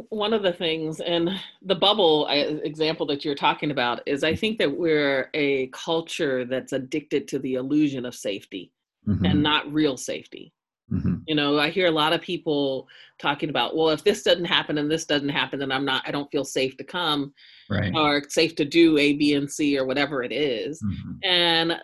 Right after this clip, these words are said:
Speaker 1: to me, that, that, that's ignoring the fact <laughs> that there's no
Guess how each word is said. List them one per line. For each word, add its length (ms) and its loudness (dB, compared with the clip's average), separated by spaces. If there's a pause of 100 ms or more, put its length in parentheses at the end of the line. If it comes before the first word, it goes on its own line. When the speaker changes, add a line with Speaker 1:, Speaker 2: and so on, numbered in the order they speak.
(140)
Speaker 1:
to 120 -4
me, 300 2
that, 420 4 (460)
that, 240 0 (1300)
that's 220 -2
ignoring 580 0
the 100 -2
fact 580 -4
<laughs> 840 -2
that 240 2
there's 220 2
no 640 2